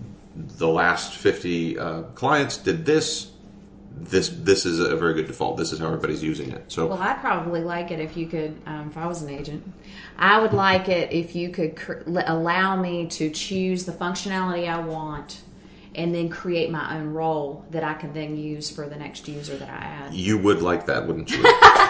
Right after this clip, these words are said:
Speaker 1: Yes. Um,
Speaker 2: Yes, I would.
Speaker 1: and, and that, that, that could be, uh,
Speaker 2: Mm-hmm.
Speaker 1: where we end up going with this is, is the idea of, of user-defined roles and, and agency, uh,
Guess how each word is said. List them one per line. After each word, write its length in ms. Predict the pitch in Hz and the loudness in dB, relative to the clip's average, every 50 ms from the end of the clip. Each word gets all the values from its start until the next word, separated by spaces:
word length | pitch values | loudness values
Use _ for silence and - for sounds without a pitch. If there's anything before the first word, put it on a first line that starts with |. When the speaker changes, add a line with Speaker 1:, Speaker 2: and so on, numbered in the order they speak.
| - - | 6 10
Speaker 1:
Yes. 480 | 101 104 98 85 - - - - - - - | 10 12 12 10 8 6 4 4 4 8 10
Um, 280 | 113 113 110 107 107 | 10 12 12 12 10
Speaker 2:
Yes, 200 | 107 - - - | 8 6 6 6
I 120 | 262 220 - | 6 6 6
would. 100 | 180 175 170 | 4 2 4
Speaker 1:
and, 160 | 165 123 - 110 | 6 8 8 10
and 200 | 123 127 123 127 | 10 10 10 10
that, 280 | 135 143 - - - | 10 10 8 8 6
that, 360 | 135 147 160 165 - - - 90 | 6 6 6 6 4 0 4 6
that 240 | 139 135 - - - | 8 8 8 6 2
could 260 | - - 160 135 113 | 4 4 4 4 4
be, 380 | 104 123 113 104 101 95 80 82 - | 4 4 4 4 4 2 0 0 2
uh, 0 | 90 95 95 90 85 82 | 4 4 4 4 2 0
Speaker 2:
Mm-hmm. 320 | 73 76 135 147 - 101 | -2 -4 -6 -6 -2 0
Speaker 1:
where 120 | 104 101 95 | 2 2 4
we 100 | 92 90 | 4 2
end 100 | 85 80 | 2 2
up 120 | 78 78 | 2 4
going 320 | 92 113 117 117 90 80 80 | 6 6 6 6 4 4 2
with 160 | 78 78 - | 0 2 4
this 260 | 78 73 71 - - | 4 4 4 2 0
is, 320 | 78 80 78 - - - | 0 0 0 -2 -4 -4
is 140 | 80 78 76 | -4 -2 0
the 100 | 85 80 | 2 2
idea 280 | 78 78 78 82 80 78 | 2 4 4 6 6 6
of, 120 | 78 - | 4 2
of 180 | - 76 78 78 | -2 -4 -4 -2
user-defined 720 | 82 90 87 85 87 82 78 - - 90 87 87 82 76 | -2 0 0 0 0 0 0 0 0 2 2 2 2 2
roles 380 | 76 78 76 76 78 76 - 78 | 2 2 2 2 0 -4 -4 -6
and, 220 | 76 78 76 - | -6 -6 -6 -8
and 360 | - 85 85 80 82 85 - - | -8 -8 -6 -6 -6 -6 -4 0
agency, 640 | 90 92 85 82 82 80 - - 82 80 78 78 - 73 | 2 2 2 2 0 -2 -2 -2 -2 -2 -2 -4 -6 -6
uh, 120 | 76 73 | -8 -8